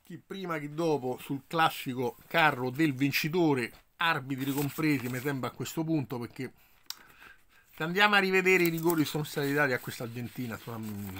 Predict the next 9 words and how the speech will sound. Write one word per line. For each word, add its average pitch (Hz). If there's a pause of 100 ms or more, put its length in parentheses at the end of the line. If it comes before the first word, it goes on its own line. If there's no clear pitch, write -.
(140)
non 131
è 123
che -
siano 113
stati 104
sempre 110 (720)
così 117
evidenti, 123
insomma. 98